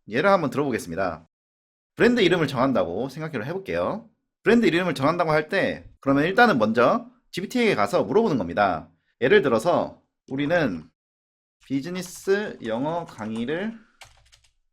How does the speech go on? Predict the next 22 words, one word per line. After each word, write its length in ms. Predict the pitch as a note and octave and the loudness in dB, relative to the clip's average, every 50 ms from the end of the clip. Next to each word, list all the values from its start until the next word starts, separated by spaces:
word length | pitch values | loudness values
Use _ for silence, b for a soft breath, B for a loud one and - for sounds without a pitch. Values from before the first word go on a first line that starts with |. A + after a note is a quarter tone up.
| _ - - - _ _ - _ - _ _ _ _ _ _ _ _ _ _ _ _ _ - - _ _ _ - _ - _ _ - - - - | _ -20 -20 -20 _ _ -20 _ -20 _ _ _ _ _ _ _ _ _ _ _ _ _ -20 -20 _ _ _ -20 _ -20 _ _ -20 -20 -18 -12
하는 220 | D3+ D3+ D#3+ D#3+ D3+ | -10 -8 -8 -8 -8
회사야. 720 | D#3+ E3+ E3 E3 B2+ G2+ G#2 A#2 A#2 G#2+ E2+ C#2+ - - _ _ _ _ _ _ _ _ _ _ _ _ _ _ _ _ _ _ _ _ _ _ _ _ _ _ _ _ _ _ _ _ _ - | -8 -8 -6 -4 -2 0 2 2 2 2 2 -2 -6 -14 _ _ _ _ _ _ _ _ _ _ _ _ _ _ _ _ _ _ _ _ _ _ _ _ _ _ _ _ _ _ _ _ _ -20
회사 180 | E3 D#3+ F3 D#3+ | -16 -12 -8 -8
이름을 520 | C3 A#2+ G#2+ A#2 A2 B2 C#3+ F3 G#3 A#3 A#3 - - _ _ _ _ _ _ _ _ _ _ _ _ _ _ _ _ _ _ _ _ _ _ _ _ _ _ _ _ _ _ - | -8 -6 -6 -6 -6 -6 -6 -6 -6 -8 -8 -10 -14 _ _ _ _ _ _ _ _ _ _ _ _ _ _ _ _ _ _ _ _ _ _ _ _ _ _ _ _ _ _ -16
한 100 | D3+ C#3+ | -12 -10
가지 280 | B2+ A#2 A#2 D3 E3 | -10 -10 -10 -12 -14
추천해줘." 500 | E3 - - - F3 D#3 A2 F2 E2+ E2 - _ _ - _ _ _ _ _ _ _ _ _ _ _ | -14 -16 -16 -14 -12 -10 -10 -10 -12 -16 -18 _ _ -20 _ _ _ _ _ _ _ _ _ _ _
굉장히 400 | - D3 E3+ F#3+ A#3 A3 F#3 F3+ | -12 -8 -4 -2 -2 0 0 -2
성의 240 | F3+ G3 A3+ A#3 A#3+ | -2 -2 0 0 0
없는 180 | A#3 G#3 F#3+ - | 0 0 -2 -2
질문이죠. 720 | - A#2+ C3 D3 B2+ G2+ F2+ F#2 F#2+ B2 F#3+ C4+ - - _ _ _ _ _ _ _ _ _ _ _ _ | -4 -4 -2 -2 -2 -2 0 0 0 0 0 -4 -6 -14 _ _ _ _ _ _ _ _ _ _ _ _
저희는 320 | - D3+ D#3+ E3+ E3+ D#3+ | -10 -8 -8 -6 -4 -2
뭐 400 | C3 A#2+ A#2+ A#2 A2+ A2+ - - _ - | 0 2 2 2 2 0 -4 -14 _ -2
아무것도 600 | - - A3 A#3+ C4 C4+ C4+ B3+ A3 G3 F#3+ F#3+ | 0 0 2 2 -2 -2 2 4 4 4 4 2
주-, 120 | - - - | -2 -12 -10
정보를 320 | G#2 B2 C3 D3+ F3 D#3 | -6 -4 -4 -2 -2 -2
주지 160 | B2+ B2+ C#3 | -2 0 0
않았어요. 400 | B2 F#2 G2+ G#2+ - G#2 F#2+ F2+ | 0 2 0 -2 -2 -2 -4 -2
어떤 440 | E2 D#2+ G2+ A#2 - - - - A3 | 0 0 -2 -2 0 2 4 4 4
영어 200 | C#3+ C3+ C#3+ D3 | 4 4 2 2
강의를 320 | C3+ A#2+ A#2+ A#2 A#2 B2 C3+ | 0 -2 -2 -2 -2 -2 -2
하는지, 520 | E3 D#3+ C#3 A#2+ - C4 - - - - | -2 -2 -4 -4 -4 -6 -8 -8 -10 -14